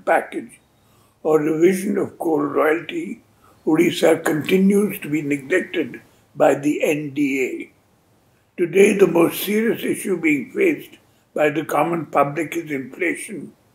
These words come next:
or price rise and unemployment. This budget does not have any considerable intervention to address these two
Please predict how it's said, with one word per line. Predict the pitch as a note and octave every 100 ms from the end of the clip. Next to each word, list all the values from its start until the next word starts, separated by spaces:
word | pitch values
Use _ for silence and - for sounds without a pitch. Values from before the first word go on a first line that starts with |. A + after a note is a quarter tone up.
| _ _
or | E3+ D#3
price | - C#3+ C#3+ - -
rise | D3 A#2+ - - _ _ _ _ _ _ _ _ -
and | F#3 G3 F#3+ -
unemployment. | D3+ D3 C#3 - A#2+ G#2 A#2+ - - - _ _ _ _ _
This | D3+ G#3 F3
budget | D3+ D#3+ D#3+ F#3+ - - _ _ -
does | D#3 D3 D3
not | F3 -
have | - D3 D#3+
any | D#3+ F3+ E3+ G3 - _ -
considerable | - D#3 - G3 F#3 F#3+ F#3 F#3 F3 - - _ _ -
intervention | G#3 G3 G3 E3 C3+ - D3+ D3+ F#3+ - _ _ _ _ _ -
to | E3
address | D3 C#3+ F#3 G3 - - _ _ _
these | E3+ E3 - -
two | F#3+ F#3 F3